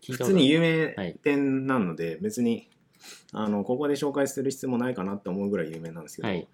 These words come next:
Speaker 1: 一応ここのあの、看板メニューが、ウニの土鍋ご飯。
Speaker 2: ほうほう。
Speaker 1: ウニ、あの、生ウニをバーって散りばめた
Speaker 2: はい。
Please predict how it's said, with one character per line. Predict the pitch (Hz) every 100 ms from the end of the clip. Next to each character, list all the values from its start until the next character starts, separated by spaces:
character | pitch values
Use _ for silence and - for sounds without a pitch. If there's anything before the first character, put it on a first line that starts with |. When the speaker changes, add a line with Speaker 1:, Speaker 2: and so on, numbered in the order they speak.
| _ -
Speaker 1:
一 | 175
応 | 214
こ | 208
こ | 185
の | 185 175
あ |
の、 | 170 165 156 - _
看 | - 135
板 | 131 123
メ | 123
ニ | 117 87
ュ |
ー | -
が、 | 76 - _ _ _ -
ウ | 156
ニ | 135
の | 90
土 | 92
鍋 | 98 98 98
ご | 92
飯。 | 98 87 - _ _ _ _ _ _ _ _ _ _
Speaker 2:
ほ | -
う | 101
ほ | 92 87 - _ _ _ _
う。 | 120
Speaker 1:
ウ | 131
ニ、 | 110 92
あ | 85
の、 | 90 87 117 85
生 | 113 - -
ウ |
ニ | 98
を | 82 82 80
バ | 98
ー | 90
っ |
て | - - 80
散 | - 98
り | 101
ば | 107
め | 85
た | - - - -
Speaker 2:
は | 107
い。 | 90